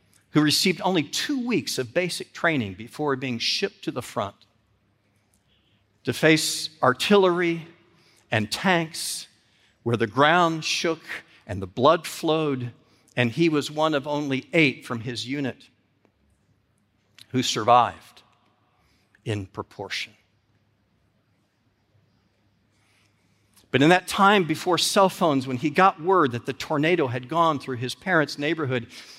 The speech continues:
he got in his car and he drove from Washington University. He drove to his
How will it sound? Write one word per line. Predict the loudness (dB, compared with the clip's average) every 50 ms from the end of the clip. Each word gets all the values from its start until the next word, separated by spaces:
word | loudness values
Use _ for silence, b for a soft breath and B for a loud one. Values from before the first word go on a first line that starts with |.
| B B
he | -6 0
got | 4 4 4 4 4
in | 0 -2
his | -2 -4 -6
car | 0 4 6 8 8 8
and | 6 4
he | 0
drove | 0 0 2 4 4 4 2
from | 2 -4 -4
Washington | 2 2 2 2 2 0 -2 -2 -2
University. | -2 -2 0 2 4 4 4 2 0 -2 -2 -4
He | -4
drove | -2 2 4 4 6 6 4 2 -2
to | -4 -2
his | 0 0 0 0 -2 -6 -8